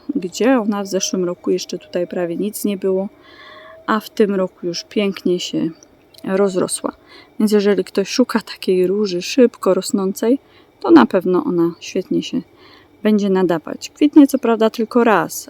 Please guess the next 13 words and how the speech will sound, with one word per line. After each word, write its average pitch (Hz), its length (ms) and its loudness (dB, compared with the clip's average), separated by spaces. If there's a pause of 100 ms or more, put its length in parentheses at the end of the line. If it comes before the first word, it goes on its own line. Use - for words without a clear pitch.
ale 196 360 0
ona 196 260 -2
kwitnie - 480 -4
obłędnie 202 580 2
i 254 100 2
dość - 400 -8
długo, 262 500 2 (880)
bo 214 120 0
jeszcze 202 240 -4
sporo 214 480 2
ma 185 140 0
tam 175 220 -2
pączków, 285 760 6